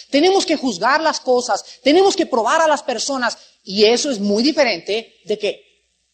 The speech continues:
De juzgarlas. Ahora vamos a juzgar y vamos a ver qué significa juzgar. Ahora vamos a Romanos dos uno,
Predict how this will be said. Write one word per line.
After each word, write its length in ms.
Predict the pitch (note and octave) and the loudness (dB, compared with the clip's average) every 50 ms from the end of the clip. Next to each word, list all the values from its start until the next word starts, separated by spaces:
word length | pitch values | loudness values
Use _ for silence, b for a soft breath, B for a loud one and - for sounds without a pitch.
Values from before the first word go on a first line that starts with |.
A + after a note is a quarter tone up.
| _ _ _ | _ _ _
De 360 | - G#3 B3+ C#4 C#4 _ _ _ - | -4 -2 -2 -2 -6 _ _ _ -12
juzgarlas. 1080 | - B3+ C4 A3+ F#3+ F#3+ G3 F3+ E3+ D#3+ D3+ D3 - - - - - _ _ - - - - | -6 -6 -4 -4 -2 2 2 2 2 2 -4 -8 -10 -10 -10 -12 -14 _ _ -20 -20 -10 0
Ahora 240 | - D3 E3 F#3+ G#3 | 4 6 6 8 8
vamos 340 | A#3 C4+ D4+ E4 D#4 - | 6 6 4 2 2 2
a 60 | D#4 B3 | 2 0
juzgar 460 | D4 D4 C4 D#4+ F4+ F#4 D4 - - b b b b b | 0 -2 0 2 2 2 0 -4 -10 b b b b b
y 120 | - D#3+ | -2 4
vamos 260 | E3+ F3+ G#3+ B3+ B3 | 4 6 6 4 4
a 80 | C4 B3 | 4 4
ver 180 | C4 C4+ C4+ | 4 4 2
qué 200 | - - - A#3 | 4 4 4 4
significa 680 | A3+ C#4 C#4+ C#4+ C4+ A3+ B3 G#3+ E3 F3 E3+ F3 F3 - - _ _ - | 4 2 0 0 0 0 -2 -4 0 0 0 0 0 -2 -14 _ _ -12
juzgar. 640 | - - B3 A3+ F3 F3 F#3 E3+ D3+ C3+ - - _ _ _ _ _ _ _ _ _ _ _ _ _ _ _ _ _ _ _ _ _ _ - | -2 0 0 0 2 2 2 4 2 2 -2 -10 _ _ _ _ _ _ _ _ _ _ _ _ _ _ _ _ _ _ _ _ _ _ 2
Ahora 220 | E3+ F#3 G#3+ A3+ | 4 6 6 6
vamos 300 | G#3+ A#3 C4+ D#4 E4+ D#4 | 6 4 4 2 2 4
a 80 | D#4+ D4+ | 4 4
Romanos 380 | C#4+ C#4 C4+ C4+ C4+ B3+ B3 | 4 4 2 2 0 0 0
dos 180 | A3+ B3+ B3 B3 | 0 0 0 0
uno, 380 | B3 A3 G3 F#3+ A3+ B3+ - | -4 -4 -4 -4 -4 -6 -8